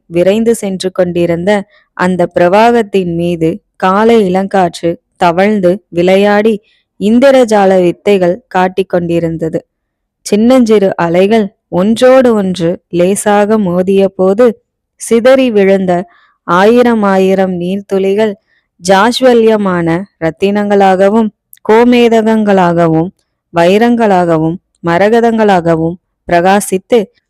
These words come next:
காவிரி நதியை ஒரு மாயாபுரியாக ஆக்கிக் கொண்டிருந்தன. ஆற்றங்கரையில் ஆலமரங்கள் நெடுந்தூரத்துக்கு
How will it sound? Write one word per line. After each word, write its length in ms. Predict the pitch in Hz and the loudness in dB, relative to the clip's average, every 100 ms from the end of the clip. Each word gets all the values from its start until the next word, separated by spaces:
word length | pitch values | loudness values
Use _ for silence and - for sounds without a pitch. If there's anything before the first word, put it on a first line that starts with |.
| _ | _
காவிரி 600 | - 202 214 233 240 247 | -2 2 4 4 4 4
நதியை 680 | 226 185 180 180 170 170 - | 2 0 0 0 0 -2 -6
ஒரு 480 | - 175 180 175 202 - | -4 -2 0 -2 -4 -6
மாயாபுரியாக 1120 | 175 180 208 226 226 202 185 185 180 170 160 - | -4 0 0 0 0 0 0 0 0 0 -2 -6
ஆக்கிக் 400 | - 180 180 190 | -6 -6 -2 -2
கொண்டிருந்தன. 760 | - 170 165 170 160 156 156 160 - _ _ _ _ | 0 -2 -2 -4 -4 -6 -6 -8 -12 _ _ _ _
ஆற்றங்கரையில் 1080 | - 226 269 285 269 226 196 190 175 190 247 - | -2 0 0 0 2 2 2 2 0 -4 -8 -6
ஆலமரங்கள் 840 | 180 196 226 226 196 185 180 175 180 - - | -2 0 0 0 0 -2 -2 -2 -2 -6 -6
நெடுந்தூரத்துக்கு 1120 | 175 175 202 196 214 233 226 196 - 175 | -2 0 0 0 2 0 -2 -6 -4 -6